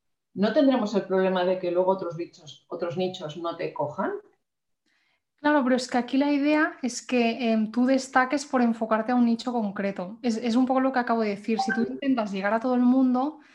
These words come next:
Speaker 2: mm, esto es lo que suele pasar, ¿eh?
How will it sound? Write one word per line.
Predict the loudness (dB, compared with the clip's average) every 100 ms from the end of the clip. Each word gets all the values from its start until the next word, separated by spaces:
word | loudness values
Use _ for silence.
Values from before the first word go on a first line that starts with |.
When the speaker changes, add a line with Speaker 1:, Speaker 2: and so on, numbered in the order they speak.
| _ _ _ _
Speaker 2:
mm, | 2 4 6 4 0 -2
esto | 0 2
es | 2
lo | 2
que | 2
suele | 2 2
pasar, | 2 0 2 2
¿eh? | 2